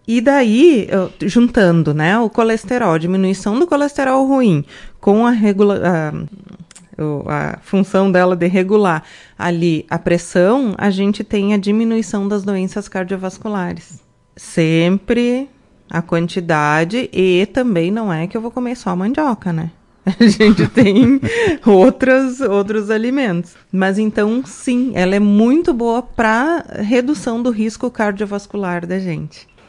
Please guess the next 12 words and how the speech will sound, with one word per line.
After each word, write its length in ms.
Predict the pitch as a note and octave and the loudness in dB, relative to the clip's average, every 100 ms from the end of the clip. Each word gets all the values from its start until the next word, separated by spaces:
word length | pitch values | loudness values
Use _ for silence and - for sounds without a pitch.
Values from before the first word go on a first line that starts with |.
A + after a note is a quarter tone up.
| - | -2
Também 460 | F4 F4 D#4 C4+ C#4+ | 4 6 6 4 2
temos 400 | C#4 B3+ C4 A#3+ | 2 0 0 2
as 140 | B3 | 0
saponinas, 960 | F#3 A#3 A#3 A#3 G#3+ G3 A3+ G3+ F3 - | 0 -4 -2 0 2 2 0 0 -2 -6
que 180 | C#3+ E3 | -8 -8
são, 480 | - E3+ E3+ D#3+ D3+ _ - | -2 -2 0 -2 -6 _ -10
né, 320 | - D#3 D#3 | -6 -4 -4
compostos 800 | F3+ F3 E3+ E3 E3+ G#3 - E3+ | -2 -2 -2 0 0 -2 -6 -4
ali, 320 | E3 E3 E3+ G#3 - - - | -2 -2 -2 -4 -12 -20 -12
que 340 | - B3 C#4 C4 | 0 2 2 2
ajudam 460 | A#3+ A3+ A3+ A#3 | 0 2 0 0
na, 120 | A3+ | 0